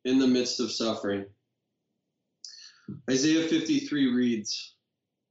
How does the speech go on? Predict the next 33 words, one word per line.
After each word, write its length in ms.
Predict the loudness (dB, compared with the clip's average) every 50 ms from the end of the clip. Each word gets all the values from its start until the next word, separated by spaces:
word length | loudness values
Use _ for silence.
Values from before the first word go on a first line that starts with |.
| _ _ _ _ _ _ _ _ _ _ _ _ _ _ _ _ _ _ _ -4
Who 160 | -2 0 0
has 260 | 2 2 0 0 0 0
believed 400 | 0 0 2 2 2 2 0 0
our 160 | 0 0 2
message, 800 | 2 2 2 0 -2 -4 -4 -4 -4 -4 -6 -8 -12 -16 -16 _ -6
and 160 | -6 -4 -2
to 140 | -2 -2 -2
whom 320 | 0 2 2 2 4 2
has 200 | 2 0 0 2
the 160 | 2 2 4 4
arm 240 | 2 2 2 0
of 100 | 0 0
the 80 | 0 0
Lord 440 | 0 2 2 2 0 0 -2 -2 -2
been 200 | 0 0 2 2
revealed? 480 | 0 0 0 0 0 0 0 -4 -8 -12 _ _ _ _ _ _ _ _ _ _ _ _ _ _ _ _ _ -2
He 120 | 0 2
grew 240 | 4 4 4 4 2
up 60 | 0
before 460 | -2 -4 -2 0 2 2 2 4 2
him 160 | 2 2 2 2
like 160 | 2 2 0
a 120 | -2 -2
tender 400 | -2 -2 0 2 2 4 2 2
shoot, 440 | 2 0 0 2 2 2 0 -2 -8 -14 -14 -16 _ _ _ _ _ _ -2
and 120 | 0 2
like 220 | 2 2 2 0
a 80 | 0 0
root 400 | 2 2 4 4 4 2 2 0
out 160 | 0 0 0
of 160 | 0 -2 -2
dry 320 | -2 -2 0 0 0 0 0
ground. 460 | 0 0 0 0 -2 -2 -4 -6